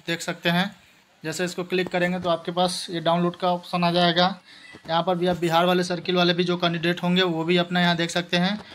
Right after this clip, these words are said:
तो first list वाले जो भी candidate रहेंगे वो सत्रह सात दो हज़ार तेईस से पहले पहले अपना documents verification कराने के लिए जाएंगे और जो भी उनके पास documents हैं उन सबका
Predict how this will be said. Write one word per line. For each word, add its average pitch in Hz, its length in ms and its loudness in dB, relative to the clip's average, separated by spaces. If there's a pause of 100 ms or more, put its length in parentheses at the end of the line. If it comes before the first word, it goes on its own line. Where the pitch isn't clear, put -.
तो - 180 -12
first 190 320 -4
list 202 240 -4
वाले 185 200 0
जो 180 140 -2
भी 185 100 -2
candidate 180 440 -4
रहेंगे 175 300 -2
वो 185 160 -2
सत्रह 180 340 -8
सात 165 220 -6
दो 170 120 -6
हज़ार 170 240 -4
तेईस 180 260 -6
से 202 160 -4 (480)
पहले 160 180 -6
पहले 180 220 -4
अपना 175 180 -8
documents 170 380 -4
verification 175 460 -4
कराने 170 260 -6
के 175 100 -6
लिए 170 80 -2
जाएंगे 175 300 -2
और 175 260 -6
जो 170 160 -4
भी 190 140 -4
उनके 185 240 -6
पास 180 220 -4
documents 170 460 -4
हैं 185 80 -4
उन 180 120 -2
सबका 180 280 -6